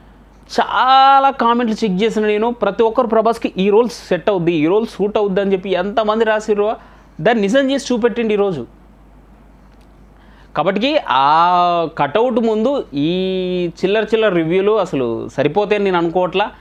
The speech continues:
వాళ్ళకి రిప్లై ఇవ్వాలని కూడా నా ఉద్దేశం కాదు. కాకపోతే యాదవులకు పాపం <clears throat> మన యుగాల గురించి తెలీదు, ఉం? సృష్టి గురించి తెలీదు,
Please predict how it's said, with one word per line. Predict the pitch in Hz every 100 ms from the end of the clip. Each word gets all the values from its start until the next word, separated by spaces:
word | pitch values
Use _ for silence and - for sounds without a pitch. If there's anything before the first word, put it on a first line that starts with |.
| - - - -
వాళ్ళకి | 185 190 139
రిప్లై | 127 - 175
ఇవ్వాలని | 185 180 180 175
కూడా | 175
నా | 170 165 156 151 139
ఉద్దేశం | 139 139 165 175
కాదు. | 180
కాకపోతే | 196 220 220 220
యాదవులకు | 196 208 247 226
పాపం | 233 220 208 165 - - - - - -
<clears throat> | 190 175 156 135
మన | 160 156 123 113 110 _ - - - - - - - 147
యుగాల | 143 165 208 226
గురించి | 220 220 214
తెలీదు, | 160 131 131 123 147 - - - - - - - - - - -
ఉం? | 196 220 - -
సృష్టి | - 165 - 233
గురించి | 208 208 208 196
తెలీదు, | 131 135 135 139